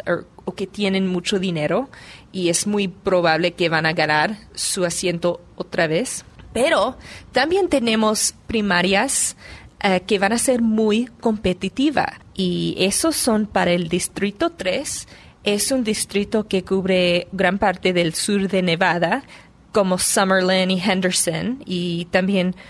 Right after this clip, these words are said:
más, ah, más al sur de Nevada. Hay muchos republicanos en esa carrera, específicamente Danny Tarkanian está en esa carrera. Tiene, mucha gente sabe su nombre, entonces tiene un gran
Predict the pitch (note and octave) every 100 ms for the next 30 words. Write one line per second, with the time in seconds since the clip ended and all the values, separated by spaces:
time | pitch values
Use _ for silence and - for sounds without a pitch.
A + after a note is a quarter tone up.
0 | - - F3 E3+ - - - F3+ D#3 -
1 | - - E3+ E3+ - F3+ E3+ - - G3+
2 | G#3+ - - - - F3 E3+ E3+ E3 -
3 | A#3+ D4 A3 A3 C4 C#4+ E4+ - F#3 G3+
4 | G#3 F3+ G3 F#3+ F3 F#3+ - - F3+ E3+
5 | - F3 F3+ E3+ F3 F3 C#4 E4 - G3
6 | F#3 G3+ F#3+ A#3 A#3 A3+ G3 F#3 A3+ -
7 | D3 C#3+ - - G3 F#3 G#3+ A3 G#3 -
8 | A#3+ A#3 D#3+ B2+ - E3 F3 F#3 - E3
9 | E3 - E3+ E3+ F#3 - - - G3 F3
10 | F3 - - - G#3+ A#3 C4 A3+ A3 G#3+
11 | A3 G3 - - F#3 F3+ F3+ F#3+ - F3+
12 | E3 E3 G3 D4 - F3+ E3+ E3+ F3+ -
13 | F3+ F3+ E3 E3+ F3 E3+ E3 F3